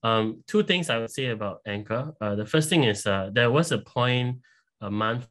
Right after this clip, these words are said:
plus ago, right, that there was actually a lot of fud on Anchor, uh, because the,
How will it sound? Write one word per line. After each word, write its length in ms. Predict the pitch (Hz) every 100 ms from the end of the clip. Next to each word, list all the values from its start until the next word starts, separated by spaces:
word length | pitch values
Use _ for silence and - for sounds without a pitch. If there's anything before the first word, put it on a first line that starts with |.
| _
plus 240 | 113 110 90
ago, 260 | 80 92
right, 300 | 90 87 196 - -
that 180 | 98 -
there 160 | 107 98
was 260 | 98 101 -
actually 560 | 113 - 135 131 135 139
a 100 | 98
lot 200 | 101 101
of 120 | 87
fud 300 | - 104 95
on 140 | 95 90
Anchor, 420 | 90 - 85 82 _ - - _
uh, 180 | - 95
because 380 | 98 104 117 -
the, 340 | - 101 92